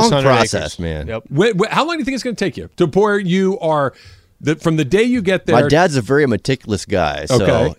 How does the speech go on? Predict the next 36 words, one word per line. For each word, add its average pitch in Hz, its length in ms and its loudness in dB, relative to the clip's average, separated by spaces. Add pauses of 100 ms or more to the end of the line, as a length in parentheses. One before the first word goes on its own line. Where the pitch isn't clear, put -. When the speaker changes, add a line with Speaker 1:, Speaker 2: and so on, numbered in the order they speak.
Speaker 2:
um, 78 560 -8 (320)
he's - 720 -14 (1300)
not 120 200 -4
very 139 140 0
trusting 95 480 -4
either. 82 300 -8
So, 82 220 -6
you 92 100 -4
know, 85 120 -4
he, 95 200 -4
he 123 120 -4
wants 123 140 -2
to 120 80 -10
make 110 100 -4
sure 110 160 -4
it's 98 100 -6
in 87 160 -10
good 92 160 -6
hands, 95 540 -4
so - 180 -8
I'm 82 100 -4
sure 92 180 -6
it's 80 100 -8
gonna 82 140 -10
be 73 80 -14
five, 73 460 -8
ten 80 200 -8
years. 82 460 -8
Speaker 3:
Oh, 151 120 0
it's 156 100 0
Speaker 1:
Mm. 147 40 -2
Speaker 3:
gonna 147 100 0
be 135 100 0
that 123 180 -2
long? 101 280 -4
Speaker 2:
Yeah. 104 180 -6